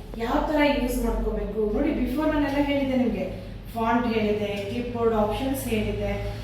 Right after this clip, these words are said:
So ಇದೆಲ್ಲ ನೀವು ಪ್ರಾಕ್ಟೀಸ್ ಮಾಡಿದ್ರೆ ನೆಕ್ಸ್ಟ್ ಕ್ಲಾಸ್ ತುಂಬ ಈಸಿ ಆಗುತ್ತೆ ಸ್ಟೂಡೆಂಟ್ಸ್. ನಿಮ್ಗೆ ಈ ಕ್ಲಾಸ್ ಅರ್ಥ ಆಗಿಲ್ಲ ಅಂದ್ರೆ ಪ್ಲೇ ಲಿಸ್ಟಲ್ಲಿ ಇದೆ ನೋಡಿ. ಫಸ್ಟ್ ಡೇ ಆಫ್ ಕ್ಲಾಸ್, ಸೆಕೆಂಡ್ ಡೇ ಅಬ್ಸರ್ವ್ ಮಾಡಿ ಆ ಟೂ ಕ್ಲಾಸಸ್‌ನ. ಇದು ಕ್ಲಾಸಸ್ ತುಂಬ ಈಸಿಯಾಗಿ ಅರ್ಥ ಆಗುತ್ತೆ. ಓಕೆ ಸ್ಟೂಡೆಂಟ್ಸ್, ಸ್ಟಾರ್ಟ್ ಮಾಡುವ?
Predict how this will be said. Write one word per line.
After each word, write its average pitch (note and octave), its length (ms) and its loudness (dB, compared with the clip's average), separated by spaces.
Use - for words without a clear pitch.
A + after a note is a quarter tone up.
So C4+ 160 4
ಇದೆಲ್ಲ B3+ 280 6
ನೀವು - 220 2
ಪ್ರಾಕ್ಟೀಸ್ B3+ 520 -2
ಮಾಡಿದ್ರೆ G#3+ 560 0
ನೆಕ್ಸ್ಟ್ C4+ 240 0
ಕ್ಲಾಸ್ D#4+ 220 -2
ತುಂಬ D4+ 280 0
ಈಸಿ D#4 300 6
ಆಗುತ್ತೆ C#4 280 0
ಸ್ಟೂಡೆಂಟ್ಸ್. B3+ 480 0
ನಿಮ್ಗೆ C#4 240 4
ಈ C#4+ 120 2
ಕ್ಲಾಸ್ C#4+ 300 4
ಅರ್ಥ D4 340 2
ಆಗಿಲ್ಲ D4 200 2
ಅಂದ್ರೆ B3 280 0
ಪ್ಲೇ C#4 180 4
ಲಿಸ್ಟಲ್ಲಿ D4 460 2
ಇದೆ A3 120 0
ನೋಡಿ. - 180 -2
ಫಸ್ಟ್ C4 360 0
ಡೇ C#4 240 6
ಆಫ್ C4 140 0
ಕ್ಲಾಸ್, C4+ 220 0
ಸೆಕೆಂಡ್ B3+ 300 4
ಡೇ C4 60 6
ಅಬ್ಸರ್ವ್ C#4 460 4
ಮಾಡಿ B3+ 240 4
ಆ A3+ 100 2
ಟೂ B3 240 -2
ಕ್ಲಾಸಸ್‌ನ. B3 440 -2
ಇದು B3 140 -2
ಕ್ಲಾಸಸ್ B3 380 2
ತುಂಬ C#4+ 320 2
ಈಸಿಯಾಗಿ C4 440 6
ಅರ್ಥ - 200 0
ಆಗುತ್ತೆ. F#3+ 640 -2
ಓಕೆ C4 180 6
ಸ್ಟೂಡೆಂಟ್ಸ್, C4 340 4
ಸ್ಟಾರ್ಟ್ A#3+ 280 0
ಮಾಡುವ? C4 240 6